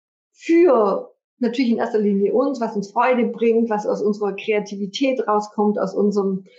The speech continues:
ähm, aus unserer Seelenquelle, ja, wo es uns hinzieht, aber auch andere Menschen zu unterstützen, vielleicht aber auch Tiere, vielleicht aber auch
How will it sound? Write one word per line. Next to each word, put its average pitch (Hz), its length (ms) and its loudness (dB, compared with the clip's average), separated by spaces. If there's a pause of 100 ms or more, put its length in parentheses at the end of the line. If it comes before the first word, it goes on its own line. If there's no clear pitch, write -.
(480)
ähm, 202 600 0 (680)
aus 170 140 0
unserer 202 220 2
Seelenquelle, 240 1160 0 (220)
ja, 220 320 -4 (500)
wo 196 60 0
es 202 120 0
uns 196 160 0
hinzieht, 254 840 0 (220)
aber 311 500 0
auch 185 380 -4 (540)
andere 311 380 2
Menschen 202 420 2
zu 170 140 -8
unterstützen, 180 920 -4 (100)
vielleicht 294 380 2
aber 240 240 2
auch 214 180 -2
Tiere, 202 540 2
vielleicht 294 280 0
aber 247 280 0
auch 214 320 -2